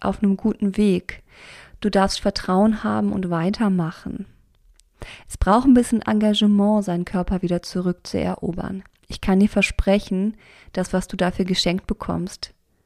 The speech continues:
ist fantastisch. Es ist eine gute Möglichkeit,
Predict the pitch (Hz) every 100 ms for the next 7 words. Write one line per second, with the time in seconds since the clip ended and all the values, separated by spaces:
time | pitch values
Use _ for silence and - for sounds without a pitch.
0 | _ _ _ 185 - 202 - 156 - -
1 | 180 - - _ _ _ _ _ _ _
2 | _ _ _ _ _ _ _ _ - -
3 | - - _ 202 - 247 - 214 202 226
4 | 269 226 208 233 233 214 - 196 190 -